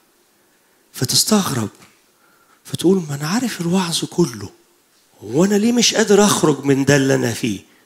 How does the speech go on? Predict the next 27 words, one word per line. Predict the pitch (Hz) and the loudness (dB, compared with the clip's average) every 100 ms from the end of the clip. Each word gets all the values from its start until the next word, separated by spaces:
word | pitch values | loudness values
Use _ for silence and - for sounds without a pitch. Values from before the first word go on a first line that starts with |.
| _ | _
وليه | 123 165 | 4 6
موجوع؟ | 240 202 170 170 196 123 107 - - - _ 120 | 6 6 4 6 6 4 -2 -12 -20 -20 _ 0
ما | |
أنا | 143 180 | 4 6
عارف | 269 254 208 | 4 4 4
يعني | 190 220 | 4 4
إيه | |
غفران. | 175 165 - 160 135 101 - _ _ - | 2 -2 2 4 4 0 -10 _ _ -2
ليه | 147 | 2
مش | 208 - | 4 4
عارف | 180 185 196 | 4 2 4
أغفر؟ | 170 - 123 104 - _ _ _ _ _ _ - - - - - - - - - | 2 0 -4 -4 -10 _ _ _ _ _ _ -20 -20 -20 -20 -20 -20 -20 -20 -4
ما | 147 | 2
أنا | 185 | 4
عارف | 190 269 262 175 - | 6 6 6 4 4
يعني | 160 160 | 2 4
إيه | 170 190 | 4 2
محبة. | 151 - 151 - 110 | 2 2 0 0 0
ليه | 123 | 2
مش | 170 - | 4 2
عارف | 185 202 196 | 2 2 2
أحب؟" | - 226 202 - - - _ _ _ _ _ 180 | 2 4 2 0 -16 -20 _ _ _ _ _ -4
منطقة | 190 285 240 | -2 2 2
فاضية، | - 247 262 - 135 98 | 2 2 2 2 0 0
ما | - - | -4 -10
فيهاش | - 185 | -2 0
حاجة. | - - 196 202 175 113 98 | 0 0 0 0 -2 -6 -12